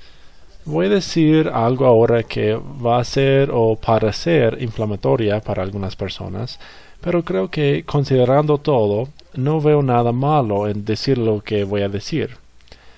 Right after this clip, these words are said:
Este programa y mi ministerio en, ah, Heart of the Matter no nos interesa la historia mormona.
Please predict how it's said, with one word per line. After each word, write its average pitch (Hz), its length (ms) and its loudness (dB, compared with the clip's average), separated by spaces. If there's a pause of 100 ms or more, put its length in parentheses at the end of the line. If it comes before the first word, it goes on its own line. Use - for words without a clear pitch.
(500)
Este 185 400 0
programa 113 840 -2
y 110 380 -2
mi 120 160 -2
ministerio 127 1000 0
en, 101 280 -4 (140)
ah, 95 340 -4
Heart 113 200 0
of 104 140 -6
the 110 60 0
Matter 123 440 0 (840)
no 143 440 2
nos 143 240 0
interesa 117 880 2
la 104 240 -2
historia 104 440 -2
mormona. 101 600 -4